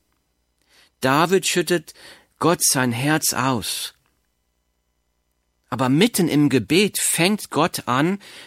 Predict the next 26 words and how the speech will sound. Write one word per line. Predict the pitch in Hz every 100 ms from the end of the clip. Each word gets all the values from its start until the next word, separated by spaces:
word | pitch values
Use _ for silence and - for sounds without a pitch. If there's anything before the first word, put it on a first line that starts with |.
| _
Trost | - 107 160 208 214 -
und | 135 135
Mut | 135 180 226 -
zu | 139
spenden. | 127 - 156 196 131 110 - - - - -
Das | 143 -
verzweifelte | - 139 - - 135 156 202 190 143 131
Flehen | - 151 208 190 135
von | - 127
den | 120
Versen | - 139 143 135 -
eins | 127 156 -
bis | 120 117
fünf | - 135 185 220 - - - - -
verändert | - 135 185 196 -
sich | 139 -
jetzt | 143 139
im | - 127 120
Vers | - 139 131 - - -
sechs | - - 175 220 - - - - - - _
zu | - - 139 -
Hoffnung | 208 - 131 110 117 147 185 _ _ _ _ _ _ _ _
und | 127 127
Sicherheit | 247 - 135 98 87 - - - - -
und | 117
Zuversicht. | 208 208 113 - - - -